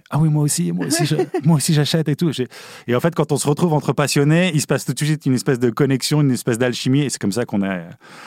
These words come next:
Speaker 1: qu'on a commencé à en parler de plus en plus. Et on s'est dit, « Tiens, pourquoi pas en faire un podcast ? »
Speaker 2: Ouais.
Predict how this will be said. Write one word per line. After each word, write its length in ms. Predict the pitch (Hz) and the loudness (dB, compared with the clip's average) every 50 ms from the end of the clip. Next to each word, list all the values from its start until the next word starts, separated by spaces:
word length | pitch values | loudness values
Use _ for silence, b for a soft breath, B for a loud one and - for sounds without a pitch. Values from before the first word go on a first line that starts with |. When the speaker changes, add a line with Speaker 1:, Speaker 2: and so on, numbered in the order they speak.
| B B B B | B B B B
Speaker 1:
qu'on 120 | - 110 | -4 -2
a 80 | 107 104 | -2 0
commencé 300 | - 104 104 107 - 123 | 0 0 0 0 0 0
à 60 | 117 | 0
en 60 | 104 | 0
parler 200 | 90 101 98 110 | 0 0 0 -2
de 40 | 95 | -2
plus 140 | - 101 101 | -2 -4 -4
en 80 | 104 90 | -4 -2
plus. 240 | - 120 135 - | -2 -2 -2 -2
Et 40 | - | -4
on 40 | 107 | -4
s'est 120 | - 110 | -4 -4
dit, « 120 | 98 107 107 | -6 -6 -4
Tiens, 260 | - - 117 123 - _ _ _ | -4 -4 -4 -4 -6 _ _ _
pourquoi 200 | - - - 101 | -10 -8 -6 -6
pas 100 | - 123 | -4 -4
en 60 | 113 | -6
faire 120 | 87 92 101 | -6 -6 -8
un 60 | 95 | -10
podcast ? » 460 | - 87 - - 104 - - - - _ | -10 -12 -14 -16 -16 -16 -18 -20 -18 _
Speaker 2:
Ouais. 220 | 214 208 196 - | -12 -12 -12 -12